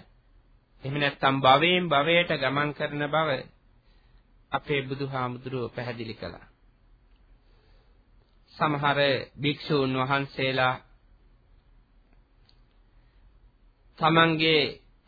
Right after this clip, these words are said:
ක්‍රියාකලාපය තුලින්, භික්ෂූන් වහන්සේලාගේ ක්‍රියාකලාපය තුලින් අපේ බුදුහාමුදුරුවෝ පැහැදිලි කළා ඒ අයගේ සසර පුරුදු යම් යම් ඇත්තන්ගේ ආත්මෙන්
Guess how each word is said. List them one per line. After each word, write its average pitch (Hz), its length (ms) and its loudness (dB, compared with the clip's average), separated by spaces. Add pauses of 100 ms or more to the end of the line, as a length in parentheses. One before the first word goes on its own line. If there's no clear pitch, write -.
ක්‍රියාකලාපය 156 960 6 (100)
තුලින්, 139 300 -2
භික්ෂූන් 139 500 0
වහන්සේලාගේ 135 960 2
ක්‍රියාකලාපය 127 1040 0
තුලින් 127 400 -4 (1080)
අපේ 175 320 2
බුදුහාමුදුරුවෝ 156 880 -2
පැහැදිලි 139 520 -6
කළා 131 380 -2 (1300)
ඒ 147 200 2
අයගේ 143 320 4
සසර 214 520 0
පුරුදු 131 420 -4 (680)
යම් 131 340 0
යම් 123 260 -2
ඇත්තන්ගේ 123 800 -6 (1120)
ආත්මෙන් 127 540 0